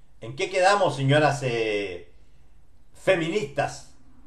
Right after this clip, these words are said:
¿El Partido Comunista es o no es un macho opresor,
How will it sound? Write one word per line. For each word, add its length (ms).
¿El 200
Partido 460
Comunista 840
es 520
o 160
no 200
es 520
un 220
macho 340
opresor, 800